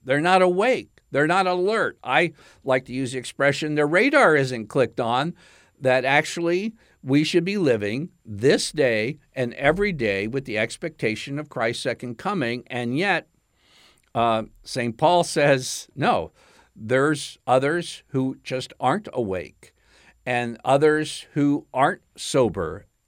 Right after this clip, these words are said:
And by the way, there are some Christians who think it's a lot of fun to get drunk. That's the excusable mortal sin. Well, it's forgivable with confession, but, uh, a lifestyle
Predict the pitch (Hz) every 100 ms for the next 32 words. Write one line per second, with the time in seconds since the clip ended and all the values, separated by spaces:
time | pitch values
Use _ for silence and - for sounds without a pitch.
0 | _ _ - 104 101 117 123 123 139 165
1 | 165 113 107 107 - 127 127 127 127 -
2 | _ 135 123 - 131 123 117 113 120 127
3 | - 113 113 113 104 123 127 160 110 113
4 | 92 104 104 131 - 107 98 - _ _
5 | 110 101 90 - 120 123 110 117 107 110
6 | 120 117 - 135 160 214 214 - - -
7 | - _ - 127 117 131 - - 107 127
8 | 214 175 123 107 107 107 131 101 - 160
9 | - 135 110 110 113 110 104 _ - 104
10 | 98 - 117 123 123 202 311 - - 127
11 | 117 113 117